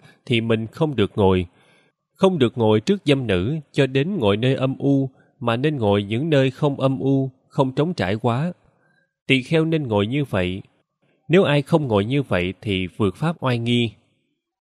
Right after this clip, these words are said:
Cách thức nằm. Khi Phật an trú tại thành Xá Vệ, lúc ấy nhóm sáu tỳ kheo nằm sấp, nằm ngửa, nằm nghiêng bên trái. Các tỳ kheo bèn đem việc ấy đến bạch lên Thế Tôn.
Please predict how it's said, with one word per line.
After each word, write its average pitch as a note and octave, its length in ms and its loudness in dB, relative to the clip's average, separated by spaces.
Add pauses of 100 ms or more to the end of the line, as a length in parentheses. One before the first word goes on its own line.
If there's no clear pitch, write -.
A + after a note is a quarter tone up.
(1800)
Cách - 220 0
thức G#3 200 0
nằm. F#2 300 -2 (1500)
Khi G3 200 0
Phật - 240 0
an D3 240 -2
trú E3 300 2
tại G#2 140 -2
thành G#2 220 -4
Xá D#3+ 220 -4
Vệ, F#2+ 380 0 (340)
lúc G3 220 4
ấy D3+ 260 0
nhóm E3 300 0
sáu F3+ 220 -4
tỳ G#2 200 -2
kheo C3+ 260 -2
nằm F#2+ 240 -2
sấp, - 260 -2 (300)
nằm G2+ 260 -2
ngửa, G2+ 320 0 (220)
nằm A2 240 -2
nghiêng C#3 220 -2
bên C3+ 160 0
trái. C#3 400 -4 (760)
Các G#3 200 -2
tỳ A#2+ 140 4
kheo D3+ 400 0
bèn A2 220 0
đem C3+ 220 -2
việc G#2 180 -2
ấy C3+ 280 -4
đến D3+ 360 -2
bạch - 180 0
lên B2 240 0
Thế D3+ 160 -2
Tôn. B2+ 340 0